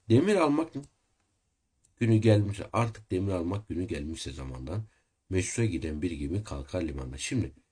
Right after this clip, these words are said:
demir almak, gemi, geminin kalkması, liman, hepsi ortak olarak gemiyle ilişkili mi?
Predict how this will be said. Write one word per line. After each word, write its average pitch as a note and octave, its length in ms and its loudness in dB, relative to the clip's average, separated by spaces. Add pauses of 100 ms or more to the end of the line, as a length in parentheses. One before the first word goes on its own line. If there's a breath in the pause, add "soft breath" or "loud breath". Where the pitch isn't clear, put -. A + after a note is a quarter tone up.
(200)
demir C#3 240 8
almak, G#2+ 640 4 (840)
gemi, F#2+ 460 6 (1600)
geminin F#2+ 400 4
kalkması, F2+ 760 0 (480 soft breath)
liman, F2+ 480 4 (320)
hepsi - 680 2 (160)
ortak G#2+ 500 0
olarak D#2 420 -2
gemiyle F2+ 360 0
ilişkili F2 480 0
mi? E2 240 -2